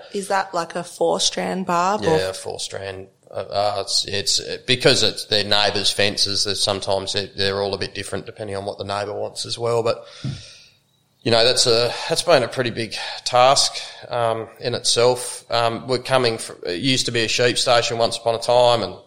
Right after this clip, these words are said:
Speaker 2: you know, there wasn't a lot of money to, to s-, yeah, once everybody started going into cattle stations, it was a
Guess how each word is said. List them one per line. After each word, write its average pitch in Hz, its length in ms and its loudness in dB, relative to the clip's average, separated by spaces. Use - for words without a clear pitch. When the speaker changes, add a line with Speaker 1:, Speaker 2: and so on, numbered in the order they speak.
Speaker 2:
you 127 100 -20
know, 123 180 -2
there 117 100 -4
wasn't 120 240 -4
a 113 40 0
lot 113 180 2
of 117 60 -4
money 117 240 2
to, 107 140 -6
to - 80 -12
s-, - 140 -6
yeah, 110 220 -6
once 120 300 -2
everybody 110 360 -2
started 113 320 2
going 113 260 0
into 110 120 -6
cattle 113 300 -2
stations, 120 560 -4
it 107 140 -12
was 113 160 -6
a 113 100 -6